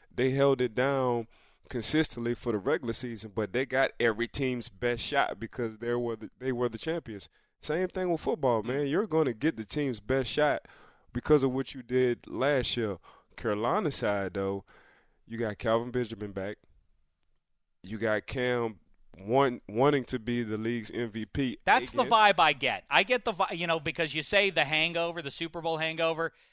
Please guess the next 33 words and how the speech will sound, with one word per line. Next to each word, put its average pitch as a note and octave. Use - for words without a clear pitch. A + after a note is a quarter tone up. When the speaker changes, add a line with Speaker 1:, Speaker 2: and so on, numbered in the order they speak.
Speaker 2:
Recent G3
history E3
suggests C3+
that C#3
the C#3
team D3+
that A#2+
suffers D#3
is C3
the B2+
one C3
that A#2+
loses D3
the -
Super A2
Bowl. F#2+
They're D3
the D#3
ones C3
that B2
fall B2
off. C3
I G#3
just B3
get G#3+
the E3
vibe, D3
and C#3
I'm C#3
just B2+
reading, B2
you C#3+
know, G2+